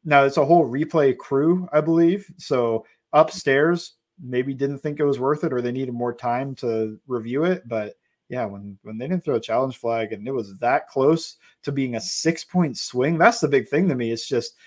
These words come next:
the offense isn't cooking against the Steelers defense. Getting that touchdown was huge, but they, they didn't throw a challenge flag. They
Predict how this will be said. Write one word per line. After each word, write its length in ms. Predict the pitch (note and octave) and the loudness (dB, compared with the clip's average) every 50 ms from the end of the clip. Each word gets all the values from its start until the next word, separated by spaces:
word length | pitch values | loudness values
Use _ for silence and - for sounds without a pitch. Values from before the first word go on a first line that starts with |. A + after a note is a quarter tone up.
| - _ _ _ | -20 _ _ _
the 100 | - D3 | 4 6
offense 440 | D#3 F#3 A#3+ A#3+ - F#3+ C#3+ - - - | 6 6 6 4 0 0 -2 -2 0 4
isn't 360 | D#3+ F3 F3+ D#3+ B2+ A#2 - | 4 4 6 4 0 -2 -2
cooking 460 | - D#3 D#3 D#3 - G2+ G2 G#2 A2 - - | 2 2 2 2 0 -4 -10 -12 -14 -14 -10
against 320 | C3+ B2+ C3+ B2+ B2 - | -6 -2 -2 -2 -2 -4
the 80 | - B2 | -6 -8
Steelers 420 | A#2+ - - C3+ A#2 A2 G#2+ G#2+ | -6 -2 -2 0 0 0 -2 -4
defense. 460 | - B2+ B2+ A#2+ - G#2+ G2 F#2+ - - | -6 -6 -6 -6 -8 -12 -16 -14 -2 2
Getting 220 | D#3 E3+ A3 G#3 | 4 4 6 6
that 180 | E3+ C3+ B2+ - | 4 4 4 4
touchdown 360 | D#3+ D#3 - - A#2+ G#2+ G2+ | 4 4 4 2 -2 -2 -4
was 120 | F#2+ - | -8 -6
huge, 520 | - E3 E3 D3 A#2 G2 - _ - - _ _ _ _ _ _ _ _ _ _ _ | -2 2 2 2 2 0 -4 _ -20 -20 _ _ _ _ _ _ _ _ _ _ _
but 140 | - C#3+ - | -4 -2 -2
they, 180 | B2+ A#2+ A2+ A2+ _ _ _ _ _ _ - | -2 -2 -4 -6 _ _ _ _ _ _ -12
they 160 | C3+ B2 A#2+ A#2+ | -6 -6 -4 -4
didn't 160 | B2 A2+ A2+ | -4 -6 -6
throw 80 | A#2 | -6
a 40 | G#2+ | -6
challenge 280 | F#2 A2 G2+ G#2 G#2 - | -6 -6 -6 -8 -6 -4
flag. 260 | A#2 A2+ B2 B2 - | -2 0 0 0 -2
They 160 | A2 G#2 G2 | -4 -6 -6